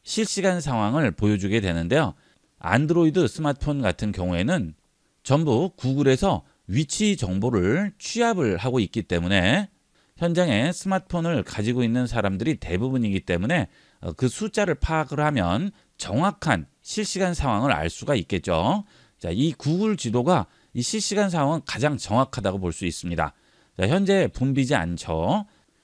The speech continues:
이렇게 목적지에 방문할 때 실시간 상황을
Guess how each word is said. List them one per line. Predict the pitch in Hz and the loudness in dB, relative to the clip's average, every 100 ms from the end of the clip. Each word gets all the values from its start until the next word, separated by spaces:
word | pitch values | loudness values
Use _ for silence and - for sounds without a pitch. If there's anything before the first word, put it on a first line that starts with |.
| - | -8
이렇게 | 92 104 98 190 139 92 | -2 -2 0 0 0 -2
목적지에 | 107 123 156 - 127 139 | -4 0 0 2 2 2
방문할 | - 85 92 95 104 | 0 -4 -2 0 -2
때 | 87 90 165 - _ _ | -2 0 -2 -6 _ _
실시간 | - 202 - 185 170 | -6 -6 -2 -2 -2
상황을 | 139 98 117 156 | 0 0 0 -2